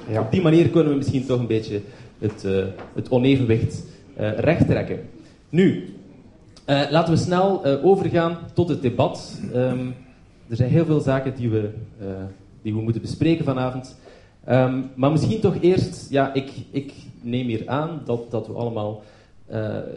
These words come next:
Speaker 2: vrijdenkers te gader hier zijn, dus dat we eigenlijk een debat over gelijk, eh, onder gelijkgestemden voeren. Ehm, maar om me daar toch even van te verzekeren, wil ik, wil ik een korte rondvraag doen. Eh, je weet nooit dat iemand,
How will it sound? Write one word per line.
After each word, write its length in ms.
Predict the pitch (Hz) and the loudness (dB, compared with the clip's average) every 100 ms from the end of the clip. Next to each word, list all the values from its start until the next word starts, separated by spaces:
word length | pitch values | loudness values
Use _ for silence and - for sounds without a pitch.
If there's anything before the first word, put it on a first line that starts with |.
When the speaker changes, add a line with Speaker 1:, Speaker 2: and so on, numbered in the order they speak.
| - | -12
Speaker 2:
vrijdenkers 640 | 117 131 127 120 113 - | 0 2 2 -2 -2 -4
te 80 | - | -4
gader 340 | - 113 151 147 | -2 0 -2 -4
hier 120 | 156 | -6
zijn, 280 | 151 143 147 | -4 -6 -6
dus 100 | 139 | -6
dat 140 | 117 110 | -4 -4
we 60 | |
eigenlijk 360 | 117 117 113 113 - - - | -4 -4 -4 -6 -12 -18 -10
een 220 | - 110 98 | -6 -6 -4
debat 540 | 107 - - - - | -2 0 0 -4 -10
over 240 | - 120 123 | -4 -2 -2
gelijk, 440 | - 117 117 117 - | -2 0 0 -2 -6
eh, 100 | 117 110 | -4 -4
onder 160 | 113 110 | -4 -8
gelijkgestemden 800 | - 98 101 117 - 143 190 165 | -4 -4 -4 -6 -2 -2 0 -4
voeren. 420 | - 175 185 185 - - - _ | -2 0 0 -2 -8 -18 -20 _
Ehm, 400 | 113 113 117 117 120 - - | -4 -2 -2 -6 -10 -16 -20
maar 260 | - 117 151 | -4 2 2
om 60 | 160 | 4
me 80 | |
daar 180 | 156 190 | 2 2
toch 260 | - 202 - | 2 0 2
even 240 | 190 190 | 2 4
van 160 | 160 160 | 2 -2
te 60 | |
verzekeren, 600 | - 120 - 165 180 185 | 0 0 4 2 2 0
wil 100 | 165 | 2
ik, 120 | 151 147 | 0 0
wil 100 | 135 | -4
ik 80 | 127 | -4
een 120 | 127 | -6
korte 260 | 123 151 139 | -4 -2 -2
rondvraag 580 | 113 135 - 127 131 120 | -2 -2 -4 -8 -8 -8
doen. 180 | 131 139 - _ _ | -12 -12 -20 _ _
Eh, 180 | - 113 | -10 -8
je 80 | 113 | -4
weet 140 | 113 | -4
nooit 160 | 120 139 | -2 -4
dat 120 | 113 | -4
iemand, 380 | 117 113 110 | -6 -10 -12